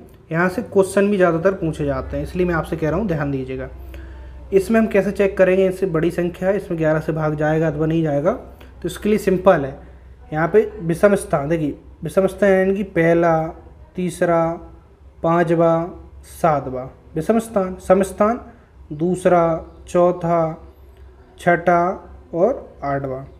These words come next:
तो क्या होते हैं, सम और विषम स्थान। तो हम सबसे पहले यहाँ पे क्या करेंगे, विषम स्थान लेंगे। विषम स्थान पर अंक हैं एक,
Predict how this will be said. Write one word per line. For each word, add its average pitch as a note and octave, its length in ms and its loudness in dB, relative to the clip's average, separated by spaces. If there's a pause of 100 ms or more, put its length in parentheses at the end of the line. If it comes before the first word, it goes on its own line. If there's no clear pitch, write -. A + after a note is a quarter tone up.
(560)
तो D#3+ 80 -4
क्या F#3 160 6
होते F3 260 2
हैं, C#4+ 220 -6 (300)
सम G3 240 0
और A3 100 2
विषम D#3+ 300 -2
स्थान। C3+ 380 -14 (360)
तो G3 80 4
हम A3 260 0 (100)
सबसे - 260 -2
पहले F#3 340 4
यहाँ F3 140 2
पे F3+ 100 -4
क्या F3+ 120 0
करेंगे, E3+ 380 0
विषम F#3 500 0
स्थान F3 380 0
लेंगे। C#3+ 200 -4
विषम D#3 280 -4
स्थान F3+ 280 -2
पर F3+ 140 2
अंक F3+ 180 0
हैं G#3 200 -4 (120)
एक, F3 360 2